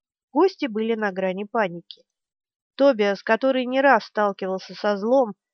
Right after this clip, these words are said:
смотрел на этих неженок с отвращением. Один из дипломатов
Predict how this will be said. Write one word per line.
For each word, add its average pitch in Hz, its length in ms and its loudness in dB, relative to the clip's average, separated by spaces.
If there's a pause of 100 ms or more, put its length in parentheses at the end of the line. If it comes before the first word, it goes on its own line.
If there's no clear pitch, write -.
(160)
смотрел 277 540 0
на 233 180 0
этих 208 240 -8
неженок 196 580 -8
с - 120 -18
отвращением. 190 840 -8 (880)
Один 202 360 -2
из 190 120 -6
дипломатов 220 640 -2